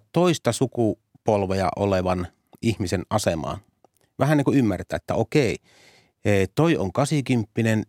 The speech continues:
se on ollut nuori silloin ja silloin, yhteiskunta oli silloin tollanen ja tollanen, sellaista musiikkia se on nuorena ehkä kuunnellut. Ja sitä kautta varmaan löytyy sitten niin kuin sellaisia ideoita, että miten tässä voisi.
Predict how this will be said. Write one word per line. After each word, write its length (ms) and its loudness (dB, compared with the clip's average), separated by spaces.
se 320 -2
on 220 0
ollut 480 0
nuori 640 2
silloin 440 2
ja 80 -4
silloin, 720 2
yhteiskunta 680 0
oli 140 -2
silloin 420 -2
tollanen 380 0
ja 140 -4
tollanen, 560 2
sellaista 360 0
musiikkia 480 -4
se 120 -8
on 140 -4
nuorena 380 2
ehkä 280 -4
kuunnellut. 520 -2
Ja 60 2
sitä 280 2
kautta 360 0
varmaan 360 2
löytyy 360 2
sitten 280 -4
niin 100 -2
kuin 100 -10
sellaisia 440 -2
ideoita, 440 0
että 140 -6
miten 220 -2
tässä 280 -6
voisi. 180 -10